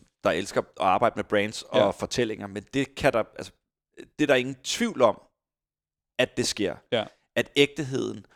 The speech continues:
Speaker 1: og at brandet betyder noget. Hvem er afsenderen? Om det så er et menneske, eller om det er en virksomhed, hvor man kan se, at det reelt set er afsenderen.
Speaker 2: Mm.
Speaker 1: Og det site, du er inde på, er derfra.
Speaker 2: Ja.
Speaker 1: Jamen, det,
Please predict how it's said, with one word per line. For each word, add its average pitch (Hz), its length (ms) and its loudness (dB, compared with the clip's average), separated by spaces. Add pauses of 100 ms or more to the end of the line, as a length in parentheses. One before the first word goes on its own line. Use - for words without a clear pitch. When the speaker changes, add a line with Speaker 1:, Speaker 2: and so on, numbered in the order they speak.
(160)
Speaker 1:
og 92 80 2
at 110 100 0
brandet 131 420 0
betyder - 240 -4
noget. 110 120 -4
Hvem 156 160 4
er 151 60 2
afsenderen? 117 580 -2
Om 110 120 -10
det 107 100 -6
så 139 100 4
er 120 40 6
et 110 100 -2
menneske, 123 500 -4
eller 127 220 0
om 104 100 -6
det 110 60 -4
er 104 40 -4
en 104 100 -10
virksomhed, 143 400 -2
hvor 107 100 -4
man 107 100 -6
kan - 100 -10
se, 147 340 -2
at - 180 -14
det 110 120 -2
reelt 101 300 -2
set - 180 -4
er 80 60 0
afsenderen. 101 500 -4 (280)
Speaker 2:
Mm. 104 100 -14
Speaker 1:
Og - 120 -4
det 139 100 -2
site, 123 340 4 (100)
du 127 60 -2
er 113 40 2
inde 127 140 -2
på, 127 120 0
er 104 160 0
derfra. - 580 -2 (320)
Speaker 2:
Ja. 120 200 -4
Speaker 1:
Jamen, 123 180 -2
det, - 120 -18